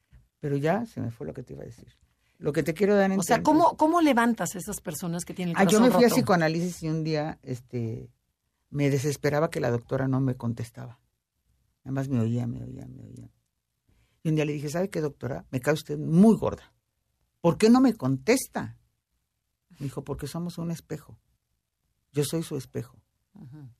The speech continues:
Speaker 1: Usted va a ir encontrando en sí misma", que ese es el consejo que les doy, "la ayuda
Speaker 2: La respuesta.
Speaker 1: necesaria para poder superar lo que le pasó desde los catorce años hasta lo que es usted hoy".
Speaker 2: Ujú.
Speaker 1: ¿Verdad?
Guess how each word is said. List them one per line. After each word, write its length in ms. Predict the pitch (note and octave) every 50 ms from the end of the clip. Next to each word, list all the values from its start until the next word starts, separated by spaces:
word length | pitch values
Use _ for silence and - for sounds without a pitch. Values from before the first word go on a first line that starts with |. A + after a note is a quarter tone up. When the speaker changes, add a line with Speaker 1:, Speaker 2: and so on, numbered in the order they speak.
| _
Speaker 1:
Usted 400 | - C3+ C3 - - E3+ E3 D#3
va 120 | D3+ D3+ D3+
a 60 | D3+
ir 180 | D3 D3+ D3+ D3
encontrando 760 | D3 D3 C#3 - B2+ B2 A#2+ A#2 B2+ C3 B2+ B2 B2 A#2+ A2+ A2
en 120 | A#2 A#2+
sí 180 | A#2 - E3 F3
misma", 480 | F#3+ F3+ D#3 C#3 C3+ C#3+ D#3+ A3+ C#4 _ _ _ _ _ _ _ _
que 80 | - C3
ese 160 | A#2+ - C3
es 100 | B2+ -
el 160 | C3 B2+ B2+ -
consejo 380 | - A#2 A#2 A#2 B2 B2+ B2
que 100 | B2 C3
les 140 | B2 A#2 A2+
doy, 260 | B2+ B2 - G#3 A3+ _ _ _ _ _ _ _ _ _
"la 400 | _ - C#3 C3+ C3 B2+ B2 A#2+
ayuda 240 | A#2+ B2+ B2+ D3+ F3 F#3+
Speaker 2:
La 60 | G#3+
respuesta. 260 | A3 G#3 F#3 F3 F3
Speaker 1:
necesaria 600 | F3 D3+ - - E3+ D#3 D3+ D#3+ D#3+ F3+ A#3 - _ _ _ _ _ _ _ _ _ -
para 320 | C#3 C3 C3 B2+ B2 A#2+
poder 460 | - - C3+ C3+ C3 C3 C#3+ D#3 E3
superar 580 | E3+ - G#3+ G3+ - F3+ D#3+ C#3 A#2 A#2+ C3 - _ _ _ _ _ _ _ _ _ _ _ _ _ _ _ _ -
lo 240 | E3 D#3+ D3 C3+
que 120 | C#3 - C#3
le 100 | C3+ B2+
pasó 320 | C3 C3 C3 B2+ - D#3+
desde 340 | D#3+ F3 E3 D3 C3+ C#3 C#3+
los 180 | B2+ B2+ A#2 -
catorce 440 | - A#2+ A#2 - E3 E3+ - F#3 E3
años 380 | D3 C#3+ C#3 D#3 D#3+ - - _ _ _
hasta 320 | - A#2 A2+ - _ A2 G2+
lo 220 | G2+ A#2 A#2 A2+
que 80 | A2+ C3+
es 100 | B2+ -
usted 260 | B2+ A#2+ - C#3+ C#3+ D#3+
hoy". 180 | G3 G#3+ G3+ - _ _ _ _ _ _ _ _ _ _ _ _ _ _ _ _ -
Speaker 2:
Ujú. 140 | - D#3 B2
Speaker 1:
¿Verdad? 320 | A2+ B2 B2 B2 - -